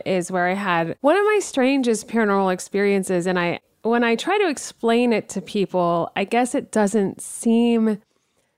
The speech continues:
that intense. But for me, it really was, because basically I was standing in the mess hall area and I was looking kind of towards that little, it's,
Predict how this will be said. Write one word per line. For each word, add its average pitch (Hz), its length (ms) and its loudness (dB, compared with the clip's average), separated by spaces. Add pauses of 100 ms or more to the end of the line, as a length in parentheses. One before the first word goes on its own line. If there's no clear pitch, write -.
(120)
that 196 480 0
intense. 190 800 -2
But - 260 -2
for 247 200 2
me, 262 160 2
it 440 260 2
really 247 300 2
was, 180 480 0
because 190 560 -2 (360)
basically 294 280 0
I 247 40 2
was 240 140 2
standing 285 460 0
in 233 100 2
the 220 80 0
mess 185 300 -2
hall 175 300 2
area 175 600 -2 (520)
and 226 140 -2
I 233 100 2
was 233 180 2
looking 262 400 0
kind 226 260 0
of 202 260 0 (140)
towards 240 360 0
that 202 240 0
little, 190 360 0 (340)
it's, 233 160 -4